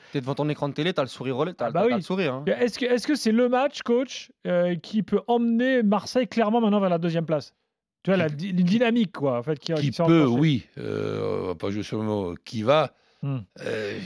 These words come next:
Speaker 3: et j'insiste toujours, hein, tu sais ce que je pense de la victoire à trois points, mais je suis obligé quand même chaque fois de le rappeler, on est à quarante-cinq points de la fin.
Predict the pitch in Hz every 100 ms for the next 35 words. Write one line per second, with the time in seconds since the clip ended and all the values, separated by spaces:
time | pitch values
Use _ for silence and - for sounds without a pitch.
0 | 87 - - - 101 104 117 - 123 -
1 | 110 117 123 139 110 113 - 92 104 -
2 | - 104 104 110 101 98 98 98 98 -
3 | 104 104 120 110 147 123 95 101 101 104
4 | - 117 107 110 120 101 110 113 104 -
5 | 101 107 117 107 104 107 104 113 143 123
6 | _ _ _ _ 117 120 127 143 160 -
7 | 123 - _ - 160 131 147 175 160 -
8 | - 143 117 117 143 160 135 123 113 -
9 | 143